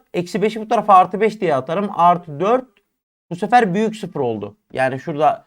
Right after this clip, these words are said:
sol taraf sıfır oldu, sağ taraf daha büyük oldu. E, şimdi buradaki ifadeleri çarpanlara ayıralım. Şurası x'e x, eksi altıyı da eksi üçe artı iki diye ayırayım. Çarpımları eksi altı, toplamları eksi bir, yani x'in katsayısını verdi. O zaman x eksi üç sıfırsa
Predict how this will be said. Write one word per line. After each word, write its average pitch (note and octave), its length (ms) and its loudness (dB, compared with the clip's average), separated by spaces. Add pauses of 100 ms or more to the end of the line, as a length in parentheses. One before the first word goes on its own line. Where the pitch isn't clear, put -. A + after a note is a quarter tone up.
sol F#3 240 -2
taraf D#3 220 0
sıfır E3+ 220 -8
oldu, F3 280 -2
sağ F3 240 0
taraf F3+ 240 -2
daha E3 200 6
büyük C#3+ 180 -6
oldu. C#3 360 -10 (520)
E, F3 60 -8
şimdi A3 260 -2
buradaki B3 300 0
ifadeleri F#3 480 0
çarpanlara D3 520 -2
ayıralım. D3+ 460 -6 (320)
Şurası G#3 240 -2
x'e G3 360 0
x, A3 140 -6
eksi G3 280 -4
altıyı G3+ 300 0
da G#3+ 40 -2
eksi G3+ 260 -4
üçe G3 180 -2
artı F#3 260 0
iki F#3 180 -6
diye F3 120 0
ayırayım. B2 260 -4
Çarpımları E3 520 -2
eksi D#3 220 -6
altı, E3+ 280 -4
toplamları E3+ 460 -4
eksi D#3+ 300 -8
bir, F#3 60 -4
yani D3+ 280 -4
x'in D#3+ 260 -10
katsayısını D3+ 540 -8
verdi. B2 380 -8 (520)
O G3 80 -2
zaman G#3+ 160 0
x A3 200 -4
eksi A3 260 -2
üç G3+ 160 -6
sıfırsa G3 640 -4